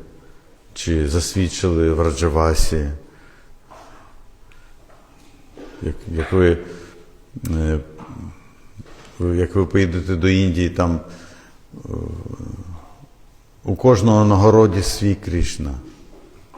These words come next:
Ходив і там, і, і, і там була ліла в нього, і, а тут була така ліла, а там була така ліла. І ви не можете навіть, е,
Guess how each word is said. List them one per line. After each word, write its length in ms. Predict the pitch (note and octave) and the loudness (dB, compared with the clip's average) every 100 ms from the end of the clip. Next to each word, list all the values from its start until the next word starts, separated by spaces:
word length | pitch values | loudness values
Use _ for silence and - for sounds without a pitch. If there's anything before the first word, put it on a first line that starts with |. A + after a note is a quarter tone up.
| - - | -18 2
Ходив 540 | G#2+ F2+ A2+ A2+ F#2+ | 2 6 6 8 6
і 40 | |
там, 500 | F2 F2+ F2 E2 D#2+ | 2 0 0 0 -2
і, 240 | D#2 D#2 D2+ - - - - - - - F2 | -2 -4 -6 -12 -20 -20 -20 -20 -20 -8 -4
і, 200 | E2+ F2 | 0 2
і 40 | |
там 200 | F2 G#2+ | 4 4
була 260 | G2 G2+ G2+ | 4 6 6
ліла 400 | F#2+ G2 G2 F2+ | 6 6 6 6
в 100 | E2 | 4
нього, 380 | E2 D#2+ E2 D2+ | 2 2 0 -2
і, 540 | D#2 D#2 D2+ D2+ - - - - | -2 -2 -4 -6 -6 -8 -10 -6
а 60 | - | -4
тут 200 | A2 F2 | -2 0
була 240 | E2+ E2 | 4 2
така 500 | D2+ F2+ - G2+ G2 | 2 0 4 6 6
ліла, 260 | F2+ E2+ D#2+ | 4 2 0
а 20 | |
там 220 | F2+ E2+ | 0 0
була 160 | E2+ E2+ | 0 0
така 320 | F2+ E2+ E2 | -2 -2 -2
ліла. 280 | E2+ D#2+ E2 | 0 0 -2
І 180 | E2 - - - - - - - - - - - _ - - - - | -4 -8 -18 -20 -20 -20 -20 -20 -20 -20 -20 -20 _ -20 -20 -14 -8
ви 240 | D#2+ G#2+ | 0 2
не 100 | G#2 | 4
можете 500 | G#2+ G#2+ F2+ F2+ F2+ | 4 2 2 -2 0
навіть, 340 | F2+ F2+ E2+ | 4 8 8
е, 240 | E2+ - | 8 4